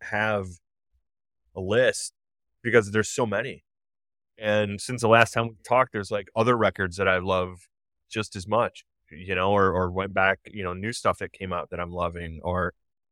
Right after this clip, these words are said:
so it, it's, it's very, that's the great thing about being a music fan, especially in this day and age where everything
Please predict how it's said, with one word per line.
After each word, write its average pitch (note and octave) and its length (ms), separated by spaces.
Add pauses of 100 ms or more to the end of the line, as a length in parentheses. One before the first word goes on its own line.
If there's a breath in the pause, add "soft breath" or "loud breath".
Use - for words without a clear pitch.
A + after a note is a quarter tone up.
(120)
so B2 200
it, B2 120
it's, - 300
it's B2+ 180
very, C#3 560 (1300)
that's A#2+ 180
the D3 80
great C#3 180
thing D3+ 140
about B2+ 320
being B2 120
a A#2+ 40
music A#2+ 240 (120)
fan, D#2 160 (120)
especially D3 380
in C3 60
this C3+ 160
day A#2 160
and F2+ 120
age D#2 240
where F#2+ 300 (500)
everything A#2+ 400